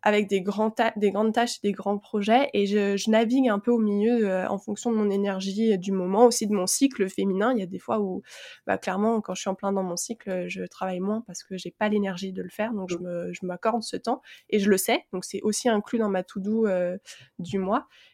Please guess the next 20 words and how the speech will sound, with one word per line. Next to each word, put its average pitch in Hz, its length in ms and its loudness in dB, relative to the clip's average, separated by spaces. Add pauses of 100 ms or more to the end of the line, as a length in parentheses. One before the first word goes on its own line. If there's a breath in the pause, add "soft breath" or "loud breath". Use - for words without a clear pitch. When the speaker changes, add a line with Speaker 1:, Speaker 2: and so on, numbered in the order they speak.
Speaker 1:
Mais 202 100 4
du 190 140 -4
coup, 269 140 -8
voilà, 220 240 4
j'ai, 190 320 4
hum, 185 420 -2 (160)
je - 180 -4
fonctionne 247 360 4
en 240 80 6
to-do 233 240 2
du 226 140 4
mois 247 400 6
et 233 60 6
après, 208 220 2
selon 214 300 2
l'appel, 208 440 2
je, 190 360 -2
je, 185 340 -2
je 180 100 -8
travaille 214 360 0